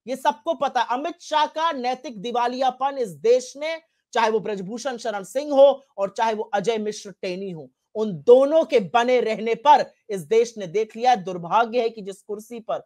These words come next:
कभी लौह पुरुष सरदार पटेल बैठते थे, आज वहां अमित शाह बैठते हैं। तो अमित शाह इधर उधर की बात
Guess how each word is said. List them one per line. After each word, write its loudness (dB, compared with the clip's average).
कभी -6
लौह 6
पुरुष -4
सरदार -4
पटेल -2
बैठते -8
थे, -12
आज -4
वहां -10
अमित -12
शाह -8
बैठते -14
हैं। -16
तो -10
अमित -8
शाह -4
इधर 0
उधर -2
की -12
बात -2